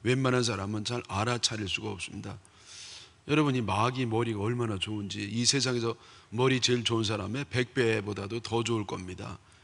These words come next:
그러니까, 어, 속기가 다반사죠. 영적으로 분별하는 영이 없으면, 아, 속기가 아주, 어, 쉬운 일입니다. 어, 그래서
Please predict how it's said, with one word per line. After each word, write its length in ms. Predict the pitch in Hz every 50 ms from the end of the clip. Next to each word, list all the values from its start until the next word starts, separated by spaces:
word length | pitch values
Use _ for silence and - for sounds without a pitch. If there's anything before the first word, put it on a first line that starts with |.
| - _ _
그러니까, 640 | - - - 214 208 170 123 - - 127 135 110 - - - - - - _ _ _
어, 160 | - 92 92 90
속기가 760 | - - - - 85 87 - 151 139 113 101 95 85 78 -
다반사죠. 880 | - - 104 110 113 110 107 98 101 98 90 - - 73 98 101 104 - - - - - - - _ -
영적으로 680 | 120 135 147 143 - 147 139 127 127 117 107 98 - - - - - - - -
분별하는 600 | - 131 143 143 139 139 131 127 123 120 113 104 104
영이 280 | 104 110 120 117 107
없으면, 680 | 98 98 101 - - - 135 127 98 92 98 113 - - - - - - - - - _ _ _ -
아, 280 | 92 95 90 87 87 - -
속기가 680 | 90 - - - 165 156 - 156 135 110 101 101 - - - -
아주, 320 | - - 156 139 107 90 - - - - - - - _ _ _ _ -
어, 80 | - - - - -
쉬운 400 | - - - 170 165 156 139 127
일입니다. 560 | 123 113 110 104 104 107 - - 87 85 80 - _ - _ _ _ _ _ - _ - - - - - - - - - - - - - - - - - _ _
어, 260 | - 117 120 117 113 107
그래서 560 | - 151 160 143 117 151 151 131 107 - -